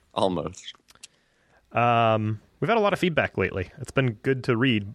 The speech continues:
Speaker 2: and we keep saying, I keep responding to people and giving them little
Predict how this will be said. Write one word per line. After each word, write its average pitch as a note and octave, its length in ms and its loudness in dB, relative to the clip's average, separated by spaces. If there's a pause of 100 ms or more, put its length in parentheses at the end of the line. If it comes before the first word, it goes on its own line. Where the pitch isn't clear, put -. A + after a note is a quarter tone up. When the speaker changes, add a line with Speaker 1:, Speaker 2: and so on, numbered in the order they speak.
Speaker 2:
and G2+ 320 2
we G#2 140 -2
keep A2+ 180 -6
saying, G#2 640 0
I A#2 80 -2
keep D#3+ 160 -4
responding A#2+ 460 -2
to B2+ 40 -2
people C3 300 0
and G#2 80 0
giving G#2+ 180 0
them G#2 160 0
little G2+ 220 2